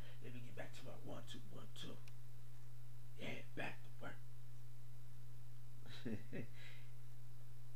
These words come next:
Yeah, man, five minutes to yourself. Engage, man. Engage in your interest in your life. I like going to the lake.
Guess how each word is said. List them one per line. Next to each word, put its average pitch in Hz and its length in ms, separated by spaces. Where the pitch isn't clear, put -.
Yeah, 131 60
man, 123 260
five 127 320
minutes 123 300
to 127 60
yourself. 120 420
Engage, 104 600
man. 107 160
Engage 92 320
in 87 120
your 87 120
interest - 320
in - 160
your - 80
life. - 220
I - 40
like 214 180
going 165 180
to - 80
the 196 120
lake. 285 200